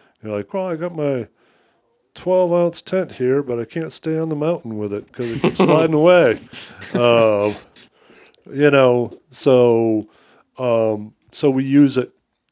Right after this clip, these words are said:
Speaker 1: in some areas like that, but it's not at the, uh, it's not at the level of the high tenacity Sil nylons.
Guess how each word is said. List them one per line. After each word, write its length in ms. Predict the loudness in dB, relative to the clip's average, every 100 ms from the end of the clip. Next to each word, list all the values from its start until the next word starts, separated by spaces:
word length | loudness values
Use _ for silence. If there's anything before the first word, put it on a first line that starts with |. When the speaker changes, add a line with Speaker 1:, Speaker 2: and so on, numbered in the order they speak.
| _
Speaker 1:
in 240 | -8 -6 -6
some 180 | -8 -6
areas 400 | -4 -4 -8 -12
like 200 | -16 -16
that, 220 | -20 -20
but 240 | -16 -12 -10
it's 220 | -12 -12
not 420 | -10 -8 -8 -14 _ _ _ _ _ _ -10
at 420 | -8 -8 -12 -20 _ _ _ _ _ _ _
the, 480 | -10 -8 -6 -8
uh, 380 | -10 -12 -16 -18 -20 _ _ _ _ _ -10
it's 200 | -10 -2
not 220 | 0 0 0
at 240 | -6 -8
the 100 | -12
level 460 | -10 -10 -10 -12 -14 _ _ _ _ _ _ _
of 340 | -6 -6 -6 -10
the 100 | -12
high 160 | -12
tenacity 580 | -14 -18 -18 -18 -18 -16
Sil 300 | -18 -18 -20
nylons. 600 | -20 -20 -20 -20 -20 -20